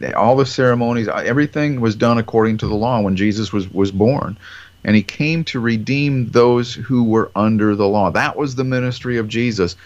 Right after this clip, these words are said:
We as Gentiles, non-Jewish people, were never under that Mosaic law that Jesus came to redeem them from. We would be invited into the covenant, but there was no need to redeem us from a law that we were never under.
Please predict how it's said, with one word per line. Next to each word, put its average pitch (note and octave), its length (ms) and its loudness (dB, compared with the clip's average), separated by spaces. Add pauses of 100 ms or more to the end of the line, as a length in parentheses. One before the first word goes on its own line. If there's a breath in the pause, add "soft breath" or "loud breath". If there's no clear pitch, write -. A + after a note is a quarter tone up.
(200 loud breath)
We C#3 300 4
as B2 140 0
Gentiles, G#2 760 0
non-Jewish A2 640 0
people, G2+ 460 0
were G2 200 2
never G#2 580 2
under F2+ 640 0
that F#2 320 -4
Mosaic F#2+ 680 -2
law A#2+ 500 -2 (400 loud breath)
that E2+ 120 -4
Jesus G2 420 0
came G2 300 -2
to F#2 120 -6
redeem G2+ 460 2
them F#2+ 200 0
from. G#2+ 400 -4 (180)
We C3 160 4
would A#2+ 200 6
be G#2+ 160 2
invited G2 560 0
into B2 460 -2
the F2+ 100 -6
covenant, G#2+ 540 -2 (440 soft breath)
but F2+ 140 -4
there G2+ 100 -4
was G2 160 -2
no A#2+ 160 2
need A2+ 300 2
to G#2 100 -8
redeem G2+ 520 2
us F#2+ 120 0
from F#2+ 200 -4
a F#2 80 2
law G2+ 260 2
that G2 120 -2
we G2 120 0
were F2+ 100 0
never F2+ 320 0
under. A2 400 -4